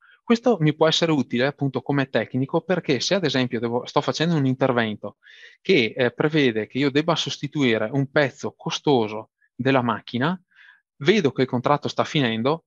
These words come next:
magari scelgo di non cambiare il pezzo di ricambio perché è appunto costoso e la macchina tra un po' la devo ritirare e, ehm, di conseguenza decido di,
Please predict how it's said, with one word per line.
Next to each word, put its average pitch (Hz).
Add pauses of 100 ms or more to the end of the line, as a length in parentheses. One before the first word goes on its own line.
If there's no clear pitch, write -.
(140)
magari 165
scelgo 147
di 123
non 180
cambiare 127
il 107
pezzo 127
di 117
ricambio 117
perché 113
è 113
appunto 123
costoso 120
e 127
la 117
macchina 120
tra -
un 113
po' 127
la 113
devo 110
ritirare 117 (360)
e, 151
ehm, 123
di 135
conseguenza 156
decido 165
di, 135